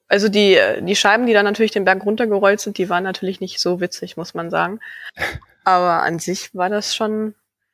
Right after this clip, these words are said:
also für mich aus dem Flachland auf jeden Fall schon ein krasser Unterschied.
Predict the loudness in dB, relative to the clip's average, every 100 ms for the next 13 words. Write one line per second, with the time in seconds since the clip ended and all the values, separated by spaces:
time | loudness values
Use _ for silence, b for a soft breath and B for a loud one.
0 | _ _ 0 0 2 2 4 2 2 0
1 | -2 -2 0 0 0 -2 -2 -4 -2 0
2 | 0 -2 -4 -4 -4 -6 -6 -8 -6 -6
3 | -4 -6